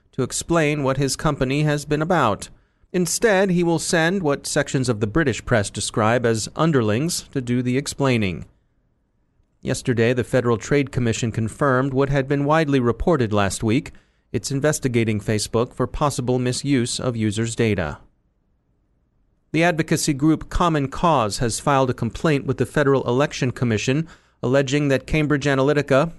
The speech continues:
its corporate parent S C L Group Limited, and several named individuals, including whistleblower Christopher Wiley, with violations of federal election laws that prohibit foreigners from participating in U S political campaigns.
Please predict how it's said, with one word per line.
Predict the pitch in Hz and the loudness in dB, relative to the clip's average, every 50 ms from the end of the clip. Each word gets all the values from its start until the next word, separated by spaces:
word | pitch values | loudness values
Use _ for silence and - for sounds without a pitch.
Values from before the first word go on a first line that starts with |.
| - - | -12 -8
its | 120 123 - - | -8 -8 -8 -10
corporate | - - - 143 139 - 135 117 - | -6 -2 -2 0 0 0 -2 -2 -2
parent | - - 151 139 135 120 - - | -2 0 2 2 0 0 -2 -2
S | - 147 139 - - | 0 0 0 0 -2
C | - - - 135 123 - | -6 -4 -4 -2 0 0
L | 151 147 143 131 | 0 2 2 0
Group | 113 123 135 127 - - | 2 2 0 0 0 0
Limited, | 120 151 151 131 107 110 131 156 - - - _ _ _ _ - | -2 0 0 2 2 2 2 0 -2 -10 -20 _ _ _ _ -4
and | 135 127 123 | -2 -2 -2
several | - - 175 160 143 151 135 | -2 0 0 0 2 2 2
named | 131 135 143 151 151 147 131 | 2 2 2 0 0 0 0
individuals, | 147 139 123 123 147 170 151 139 127 127 143 185 190 - - - | 0 0 0 0 0 0 2 2 2 2 2 2 -2 -6 -10 -10
including | - 127 120 - - 151 147 131 127 123 123 | -8 -8 -6 -2 0 0 2 2 2 0 0
whistleblower | 135 - - 135 120 110 127 123 120 117 113 | -2 0 -2 -2 0 2 2 2 2 2 0
Christopher | - - 151 - - 139 123 - 120 117 | -2 -4 -4 -4 -2 -4 -2 -2 -2 -2
Wiley, | 117 120 147 156 151 131 107 113 147 165 - - _ _ _ _ _ _ - | 0 0 0 2 2 2 2 0 0 -2 -6 -12 _ _ _ _ _ _ -2
with | 151 151 - | -2 -2 0
violations | - - 160 165 160 147 156 170 180 165 - - 151 156 147 139 | 0 2 2 2 4 2 2 2 0 0 -2 -2 -2 -2 0 0
of | 147 143 | -2 -2
federal | - - - 165 160 156 160 151 - | -2 0 0 2 2 4 2 2 2
election | - 151 160 190 - - - 151 135 127 | 2 2 2 0 0 -2 -2 0 0 2
laws | 120 110 107 113 127 147 143 - | 2 2 4 2 2 0 -2 -4
that | - 135 127 - | -4 -4 -4 -2
prohibit | - 135 110 170 151 147 - | -2 -2 0 0 0 0 -2
foreigners | - - - 202 190 160 131 117 117 131 - | -2 0 2 2 4 4 2 2 0 0 -2
from | - - 151 139 | -4 -4 -4 -2
participating | 127 139 131 - 180 170 - - - 131 117 117 131 135 | -2 -2 -2 -2 -2 -2 -2 -2 0 0 0 0 0 0
in | 135 135 135 | 0 -2 0
U | 135 135 135 135 | 0 2 2 2
S | 135 135 | 0 0
political | - - - 135 120 107 120 - 123 113 | -4 -4 -2 -2 0 0 0 -2 -2 -4
campaigns. | - - 107 101 101 95 - 135 131 113 104 85 62 55 55 - - - | -4 -4 -2 -2 -2 -2 -2 -2 0 0 -2 -4 -6 -8 -10 -10 -10 -10